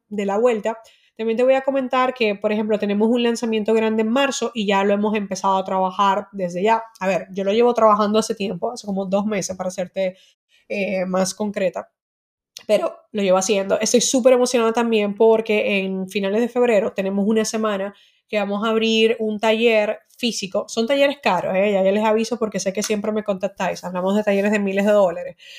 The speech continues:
Pero son, por ejemplo, lunes, martes y miércoles y vienes y sales ya con todo tu programa de mentoring montado y estructurado para lanzarlo.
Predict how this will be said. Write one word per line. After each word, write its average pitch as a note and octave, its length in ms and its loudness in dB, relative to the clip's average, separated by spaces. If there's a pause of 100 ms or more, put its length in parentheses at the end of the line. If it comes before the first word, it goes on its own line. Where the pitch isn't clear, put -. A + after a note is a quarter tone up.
(340)
Pero A#3+ 220 2
son, A3+ 240 -2
por G#3+ 80 2
ejemplo, G#3+ 320 0
lunes, C4 280 2
martes C#4+ 220 -2
y C#4+ 40 -2
miércoles C4 560 0
y A3+ 120 -4
vienes B3 460 0
y A3+ 60 -6
sales G#3 320 0
ya A3 140 4
con G#3+ 240 -2
todo A#3 200 2
tu A#3+ 100 -6
programa A3+ 300 0
de A3 80 2
mentoring G#3+ 420 -2
montado G#3 400 -2
y G#3+ 40 -2
estructurado G#3 640 0
para F#3+ 160 -2
lanzarlo. A3+ 600 0